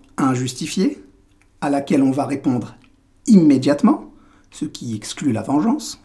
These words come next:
et de manière proportionnée. Il est ici question de la violence lorsque celle-ci est le fait d'une personne physique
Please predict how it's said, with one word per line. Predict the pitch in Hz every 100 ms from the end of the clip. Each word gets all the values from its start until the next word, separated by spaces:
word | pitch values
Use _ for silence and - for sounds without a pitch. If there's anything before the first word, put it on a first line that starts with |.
| _ _ _ - - -
et |
de | 143
manière | 185 151 175 233 - - _ _
proportionnée. | - - - - - 143 107 - - _ _ _ _ _ _ _ _ _ _ _ _ _ _ _ _ _ - _ _ _ _ -
Il | 160
est | 151 -
ici | 135 - 139
question | - - - 147 123 - -
de | 113
la | 104
violence | 107 127 135 214 277 - - - - -
lorsque | 123 117 - -
celle-ci | - 127 - 214 226
est | -
le | 143 123
fait | - 185 156
d'une | 123 120
personne | - - 139 - 135 110
physique | - 156 190 202 - -